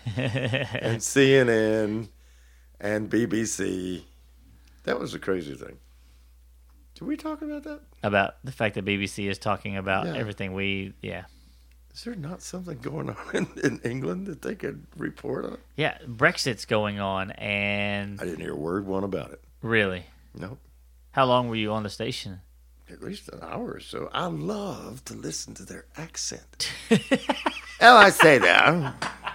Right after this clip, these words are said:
Speaker 2: Earlier today, we were talking to Donald Trump.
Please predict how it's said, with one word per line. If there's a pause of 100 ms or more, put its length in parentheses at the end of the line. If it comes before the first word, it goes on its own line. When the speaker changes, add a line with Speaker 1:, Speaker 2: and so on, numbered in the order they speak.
(1900)
Speaker 2:
Earlier
today,
we
were
talking
to (100)
Donald
Trump.